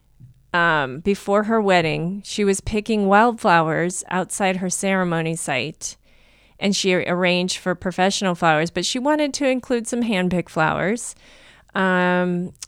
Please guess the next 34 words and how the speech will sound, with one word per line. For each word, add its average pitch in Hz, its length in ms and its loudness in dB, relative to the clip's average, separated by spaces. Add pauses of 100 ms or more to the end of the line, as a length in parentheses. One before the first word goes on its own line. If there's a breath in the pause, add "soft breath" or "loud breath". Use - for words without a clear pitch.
(220)
what 185 260 -2
she - 260 -4
didn't 262 500 -4
know 156 560 0
was 185 420 2
the 196 100 -2
green 202 320 2
and 202 180 2
white 208 340 2
snow 220 840 2
on 196 160 2
the 190 40 2
mountain 190 640 0 (380)
s-, - 120 -12 (160)
were 190 380 0
poisonous. 190 880 -4 (260)
And 185 200 0
after 220 320 2
she 233 240 0
went 214 420 2
upstairs 214 520 0
to 214 100 -4
wash 185 260 0
her 185 100 -4
face 202 320 -2
before 185 320 -4
the 175 80 -4
ceremony, 190 560 0
she 220 280 0
immediately 226 580 2
broke 202 360 4
into 208 340 0
a 202 80 2
rash 165 560 0